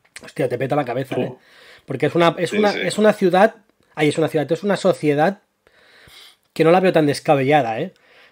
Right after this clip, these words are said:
Speaker 1: Donde toda la gente tenga prototipos de robots humanoides, haciendo cosas en casa, haciendo de,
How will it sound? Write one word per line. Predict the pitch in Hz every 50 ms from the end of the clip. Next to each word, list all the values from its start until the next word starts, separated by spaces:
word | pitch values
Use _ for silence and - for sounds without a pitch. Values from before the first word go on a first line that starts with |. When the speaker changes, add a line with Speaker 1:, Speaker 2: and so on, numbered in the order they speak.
| _ -
Speaker 1:
Donde | 143 139 131 131 135 131 127 127 127 123 123 123 123 _
toda | - 147 151
la | 160 156
gente | - - 160 147 147
tenga | - 147 143 143 143 139 143 135
prototipos | - 151 143 123 - 131 127 143 143 127 143 139 139 135 135 135 131 135
de | 135 135 131
robots | 131 131 127 127 135 135 131 -
humanoides, | 151 139 135 131 135 147 147 147 147 143 147 143 143 143 147 143 127
haciendo | 131 123 - 143 139 143 139 117
cosas | 135 143 135 139 131 131
en | 131 131
casa, | - 147 143 135 - 139 135 135 135
haciendo | 127 - 147 135 135 139 135 135
de, | 135 127 123 120 _